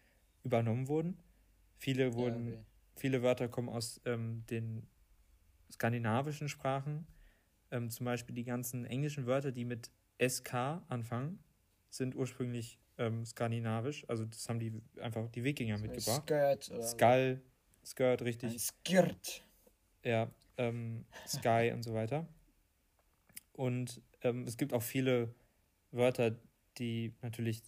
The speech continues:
Speaker 1: im Englischen sehr ähnlich sind wie im Deutschen. Entweder haben sie dann auch sogar die gleiche Bedeutung, eine ähnliche oder eine ganz andere.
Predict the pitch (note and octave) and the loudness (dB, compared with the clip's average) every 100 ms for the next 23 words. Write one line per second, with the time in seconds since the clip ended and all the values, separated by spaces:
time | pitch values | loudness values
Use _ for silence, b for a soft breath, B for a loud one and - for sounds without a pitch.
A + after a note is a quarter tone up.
0 | - - A#2 A#2 B2+ B2+ A#2+ B2 A#2 A2+ | -16 -10 -8 -6 -6 -4 -4 -2 0 0
1 | A#2+ B2 A#2 A2 A2+ A#2+ C3 C3+ C3+ C#3 | -2 -6 -6 -6 -2 2 2 2 -6 -6
2 | C#3+ b b b _ _ B2 A#2 A#2+ A#2+ | -8 b b b _ _ -2 0 2 2
3 | A2+ - _ - A#2 B2 A#2+ B2 A#2 A2+ | 2 -6 _ -8 -4 -2 -2 0 0 -2
4 | A#2+ A#2 A2 A#2 A2+ A2+ B2 A#2+ B2+ C3 | -2 -2 0 0 0 0 -2 2 2 2
5 | B2+ A#2+ - C3 C3+ - C3+ A#2 A2 A2 | -4 -4 0 -2 -2 -6 -8 -4 -4 -2
6 | A#2 A#2 A#2 - - _ A#2 A2+ A2+ G#2+ | 0 0 -2 -6 -12 _ 0 2 0 0
7 | C#3 | -4